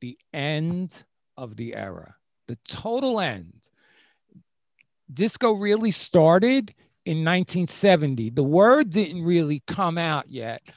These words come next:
but the fir-, the grandfather of all these clubs was the Loft. And the grandmother of all these clubs was my club, the Gallery.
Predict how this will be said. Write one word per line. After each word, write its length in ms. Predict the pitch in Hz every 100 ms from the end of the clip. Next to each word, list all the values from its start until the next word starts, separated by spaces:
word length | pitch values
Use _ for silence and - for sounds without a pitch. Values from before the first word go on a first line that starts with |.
| _ _ _ -
but 280 | 160 156 - _ _ _ _ -
the 160 | 147
fir-, 380 | 127 - 208 220
the 140 | 139 143
grandfather 880 | 123 175 214 240 - 240 226 208
of 140 | 165 139 - -
all 380 | 202 214 233
these 280 | 214 233 220
clubs 760 | - - 208 214 220 180 - _ _ _ _ _ _
was 600 | 143 156 156 156 143 - -
the 140 | 160
Loft. 760 | 156 165 139 - - - - - _ _ -
And 260 | 151 147
the 40 | 139
grandmother 840 | 151 190 196 185 180 226 220 247
of 140 | 247
all 140 | 247 240
these 200 | 254 -
clubs 320 | 240 247 202
was 340 | 170 175 147 -
my 220 | 165 160
club, 360 | - 165 147 131
the 60 |
Gallery. 600 | 123 147 123 104 95 98